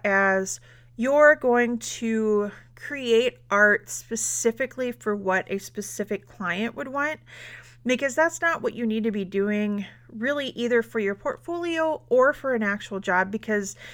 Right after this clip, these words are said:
clients are gonna be hiring you because they like the work that you have done and have shown them for an example in your portfolio. So they really need the you in your work. Uh,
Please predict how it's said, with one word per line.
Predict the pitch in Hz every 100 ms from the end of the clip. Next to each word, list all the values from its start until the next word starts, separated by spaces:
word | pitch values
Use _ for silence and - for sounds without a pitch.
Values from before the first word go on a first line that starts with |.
| - - -
clients | - 339 415 415
are | 359
gonna | 330
be | 262
hiring | 226 233 226 254 240
you | 208 208
because | 202 226 202
they | 208
like | 190 196
the | 208
work | 185 196 -
that | 185 -
you | 190 202 214
have | 202
done | 190 175 180 214
and | -
have | 208 190
shown | - 190 180 190
them | 185 190
for | - 185
an | 175
example | 185 180 170 185 190
in | 190
your | -
portfolio. | - - 196 180 240 294 330 - - - - - - - - - -
So | - 302
they | 277 254
really | 247 294 294
need | 269 226
the | 208
you | 170 180 214
in | 247
your | 269 285
work. | 311 339 - - - - - - - - -
Uh, | 233 233